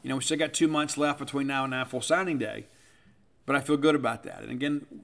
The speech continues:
this, the late rush with Dante Dowdell gives you a little bit of hope,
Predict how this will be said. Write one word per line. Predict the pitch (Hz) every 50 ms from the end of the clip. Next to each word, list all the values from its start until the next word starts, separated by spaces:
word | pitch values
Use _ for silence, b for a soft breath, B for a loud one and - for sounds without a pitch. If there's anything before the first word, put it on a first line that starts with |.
| - -
this, | - 127 131 127 -
the | - 131 123 123 131
late | 127 127 127 135 151 170 190 214 208 -
rush | 160 147 156 160 165 170 165 160 -
with | 160 143
Dante | 147 147 151 147 - 156 151
Dowdell | 135 131 131 135 135 131 131 123 120 120 120 123 - 104 117
gives | 127 139 143 135 127
you | 131 131
a |
little | 123 127 135 147
bit | 143 156 175
of | 185 160
hope, | 139 143 135 127 123 123 - -